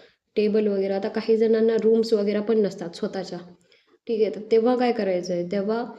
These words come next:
तुम्ही स्टडी पॉइंट लावून घ्या. गेले तर गेले, तुमचे पाचशे जाऊ द्या किंवा हजार दे-, अ, जाऊ द्या, घरात डिस्टर्बन्स असेल,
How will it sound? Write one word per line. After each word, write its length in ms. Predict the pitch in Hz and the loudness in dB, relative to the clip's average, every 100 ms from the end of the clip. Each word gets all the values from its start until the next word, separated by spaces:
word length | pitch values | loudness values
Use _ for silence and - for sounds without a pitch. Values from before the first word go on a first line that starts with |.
| - _ | -20 _
तुम्ही 160 | 214 226 | -2 0
स्टडी 280 | 226 214 214 | 0 0 0
पॉइंट 300 | 214 208 196 | 0 -2 0
लावून 300 | 185 175 175 | -2 -2 -2
घ्या. 440 | 180 180 - - 214 220 - _ - 226 | -4 -10 -14 -14 -12 -14 -20 _ -2 6
गेले 240 | 240 262 | 6 8
तर 120 | 277 262 | 4 4
गेले, 280 | 220 185 | 2 0
तुमचे 260 | 190 202 208 | -2 -4 -4
पाचशे 400 | - 196 190 220 | -6 -8 -6 -4
जाऊ 200 | 214 202 | -4 -4
द्या 320 | 196 202 202 208 - _ _ _ - | -4 -6 -8 -14 -20 _ _ _ -8
किंवा 200 | 185 175 | -6 -4
हजार 420 | 185 202 233 214 | -4 0 2 2
दे-, 300 | 208 196 - | -2 -2 -4
अ, 260 | 196 190 | -2 -2
जाऊ 240 | 190 196 196 | -2 -2 -2
द्या, 220 | 196 202 | -2 -4
घरात 320 | 190 202 202 | -2 -2 0
डिस्टर्बन्स 680 | 190 202 - 220 214 226 233 | 0 -2 -2 -2 2 2 2
असेल, 400 | 233 254 240 233 | -2 2 2 0